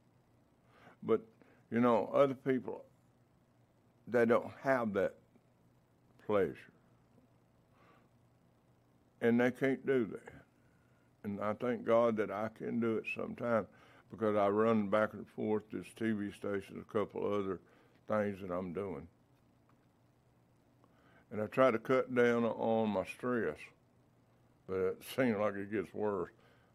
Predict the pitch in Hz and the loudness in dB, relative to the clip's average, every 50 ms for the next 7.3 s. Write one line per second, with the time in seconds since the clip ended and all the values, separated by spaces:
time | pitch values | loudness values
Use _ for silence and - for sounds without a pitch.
0 | _ _ _ _ _ _ _ _ _ _ - 110 113 107 95 117 113 107 92 87 | _ _ _ _ _ _ _ _ _ _ -2 0 0 0 2 2 2 2 0 0
1 | - 123 120 120 110 98 92 - - 135 139 127 110 104 101 95 92 104 107 104 | 0 2 2 4 2 0 -2 -2 0 0 2 2 0 0 0 0 0 0 0 0
2 | 95 95 101 104 90 - - - 110 104 101 95 92 - - 90 92 104 113 113 | -2 -2 -4 -4 -4 -6 -6 -4 -2 -2 -2 -2 -4 -4 -4 -2 0 2 0 0
3 | - - _ _ _ _ _ _ _ _ _ - - 117 - _ _ _ _ - | -2 -6 _ _ _ _ _ _ _ _ _ -14 -12 -12 -12 _ _ _ _ -20
4 | - - - - - - - - - _ - 110 135 151 151 - 147 143 147 135 | -20 -18 -16 -16 -16 -16 -18 -20 -18 _ 4 6 8 8 8 6 2 2 2 2
5 | 117 - 147 151 143 123 120 117 - 170 175 165 147 127 123 123 127 135 143 147 | 4 4 4 4 4 2 0 2 2 4 4 4 4 4 2 2 2 2 2 2
6 | 139 127 107 - 120 131 127 131 127 113 101 - - - _ _ _ _ _ _ | 2 2 2 2 4 4 4 4 2 2 0 -4 -6 -12 _ _ _ _ _ _
7 | _ _ - 113 113 107 | _ _ -2 0 0 0